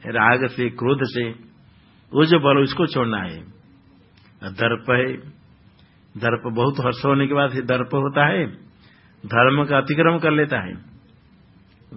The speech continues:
किसको नहीं मानता है, दर्प होते हैं, उसको छोड़ना है। और काम इच्छा मात्र है, और क्रोध है,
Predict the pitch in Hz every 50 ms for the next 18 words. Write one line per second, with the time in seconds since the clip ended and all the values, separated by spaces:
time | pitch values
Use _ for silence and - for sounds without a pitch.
0 | 98 92 - - 107 101 - - - 123 117 - - 120 113 113 113 117 110 107
1 | 101 101 92 104 101 92 90 113 107 107 - 107 98 95 92 98 98 - - 117
2 | 113 110 - - 147 - - 127 113 104 92 87 85 90 87 - - - - -
3 | - - - _ _ _ _ _ _ _ _ _ _ - 110 107 104 - 123 117
4 | 120 123 135 147 139 - - - 143 147 147 143 139 143 135 127 123 - - -
5 | - - - - _ _ _ - - - _ _ _ _ - - _ _ - _
6 | _ 107 101 - - 135 143 151 147 151 151 156 156 151